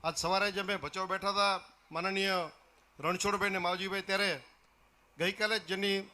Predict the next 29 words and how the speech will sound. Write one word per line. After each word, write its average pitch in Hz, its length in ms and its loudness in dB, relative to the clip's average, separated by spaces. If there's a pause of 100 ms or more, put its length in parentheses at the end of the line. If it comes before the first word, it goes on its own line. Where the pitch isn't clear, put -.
(140)
મંત્રી 180 320 -8
તરીકે 185 280 -8
વરણી 175 300 -6
થઈ, 190 140 0
આપણા 175 280 2
અંજારના 185 380 0
જ 180 120 -2
પનોતા 175 340 -2
પુત્ર 175 300 2 (600)
ત્રિકમભાઈ 202 400 0
સાથે 190 220 -2
સવારે 214 320 4
જ 202 40 2
વાત 196 240 2
થઈ, 160 180 -2 (440)
તેમણે 190 220 -10
શુભેચ્છા 202 420 -2
આપી 202 180 4
કે 185 60 2
આજે 185 140 0
મારે 180 220 0
ચાર્જ 165 300 2
લેવાનો 196 380 2
છે, 165 80 -4
હું 170 120 -4
સાંજે 175 320 0 (520)
કચ્છમાં 175 320 -6
આવવાનો 208 320 4
છું, 131 180 0